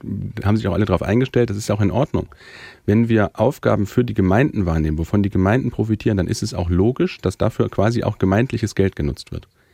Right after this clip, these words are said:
Wenn wir aber jetzt eine staatliche Aufgabe zu erledigen haben, dann muss es auch mit staatlichem Geld gehen und dann kann es nicht, äh, zulasten der Gemeinden gehen,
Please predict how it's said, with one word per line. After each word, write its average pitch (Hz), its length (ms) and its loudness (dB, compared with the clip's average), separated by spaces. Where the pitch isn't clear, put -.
Wenn 104 160 2
wir 85 80 0
aber 90 120 0
jetzt 110 220 -2
eine 95 80 0
staatliche - 500 0
Aufgabe 87 380 -2
zu - 120 -8
erledigen 82 420 -2
haben, 87 300 0
dann 87 120 0
muss 104 220 2
es 113 80 -2
auch 98 80 -2
mit 95 140 -2
staatlichem 90 420 -2
Geld 92 240 2
gehen 113 160 0
und 85 100 -2
dann 87 120 0
kann 92 160 0
es - 100 -4
nicht, 107 280 -2
äh, 98 420 -2
zulasten 98 420 -2
der 92 100 2
Gemeinden 92 440 2
gehen, 127 240 2